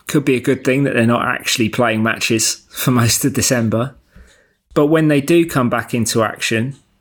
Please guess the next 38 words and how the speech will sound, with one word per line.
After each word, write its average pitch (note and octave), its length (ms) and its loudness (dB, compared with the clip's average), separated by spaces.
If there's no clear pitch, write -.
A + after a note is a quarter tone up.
you've A#2+ 140 -6
got - 180 -2
Bournemouth, A#2+ 480 0
you've A#2+ 100 -4
got A#2+ 140 0
Nottingham A#2 380 0
Forest, A#2 720 -2
it's D3+ 240 -2
arguable C#3 760 0
that B2 460 0
you'd B2 220 2
actually C3 320 0
want A#2+ 320 0
bigger A#2 260 -2
teams, G#2 600 -2
with A#2+ 140 2
all B2+ 140 4
due C3 180 0
respect A#2 400 -2
to - 80 -6
those A2+ 260 0
two, G#2+ 400 0
um, A2 280 0
coming A2+ 340 -2
back, A#2+ 320 -4
because - 580 -2
those D3 280 0
two C#3 140 2
won't C3 180 2
have B2 120 0
many A#2+ 180 2
players A#2 380 0
in A2+ 80 0
action G#2+ 500 -2
in A2+ 100 0
the A2 60 2
World G#2+ 280 0
Cup. - 360 -4